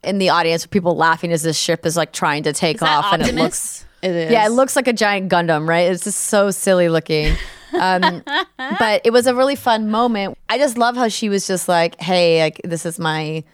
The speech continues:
Speaker 1: this is my experience in Starfield and why, you know, it feels like such a personalized game and how everybody's story in Starfield is different and how you can essentially do
Speaker 2: What
Speaker 1: whatever
Speaker 2: you
Speaker 1: you
Speaker 2: wanna
Speaker 1: want
Speaker 2: do.
Speaker 1: and you don't
Speaker 2: Mm-hmm.
Speaker 1: have to do,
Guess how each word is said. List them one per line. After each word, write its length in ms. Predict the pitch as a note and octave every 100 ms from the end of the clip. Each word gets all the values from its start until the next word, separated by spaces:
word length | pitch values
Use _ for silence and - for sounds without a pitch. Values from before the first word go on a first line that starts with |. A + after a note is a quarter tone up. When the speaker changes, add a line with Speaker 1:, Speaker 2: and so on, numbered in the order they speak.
| _
Speaker 1:
this 140 | A3+
is 160 | B3 G3+
my 300 | G3+ G3 G#3
experience 800 | G3 G3 - F#3+ F3 E3+ E3+ E3+
in 80 | -
Starfield 680 | E3+ - E3 E3+ E3+ D#3+ D#3
and 160 | D#3+ D#3+
why, 500 | D#3 D3+ D3+ D3+ D3+ _ -
you 80 | F3+
know, 80 |
it 100 | D#3+ E3
feels 180 | F#3+
like 100 | E3+
such 160 | E3+ F3
a 40 | E3+
personalized 600 | - F3 F3 E3 D#3+ E3
game 200 | E3 D#3+
and 100 | D#3+
how 140 | E3 -
everybody's 540 | E3+ E3+ E3+ E3 D#3 D3
story 840 | - - F3 E3+ E3+ C#3+ C#3+ G#3 - _ _ -
in 160 | F#3+
Starfield 880 | F3+ - F#3+ F3+ F3+ E3 D#3+ D#3 D#3 -
is 140 | F3
different 420 | F3 B3 C#3+ E2+ -
and 100 | E3
how 120 | E3
you 160 | E3 E3
can 200 | E3+ D#3+
essentially 420 | D#3 E3 - D#3
do 560 | D#3+ E3 D3+ B2+ E3 F#3 _
Speaker 2:
What 120 | - F3
Speaker 1:
whatever 260 | E3+ F3
Speaker 2:
you 80 | E3+
Speaker 1:
you 80 | D#3+
Speaker 2:
wanna 480 | E3 B3 G#3 D#3 F#3
Speaker 1:
want 240 | E3+ F3+
Speaker 2:
do. 80 | F#3
Speaker 1:
and 80 | F#3
you 80 |
don't 140 | F#3 E3+
Speaker 2:
Mm-hmm. 100 | F3
Speaker 1:
have 120 | F#3
to 120 | F3+
do, 480 | E3+ A#3 A3 D#3 F3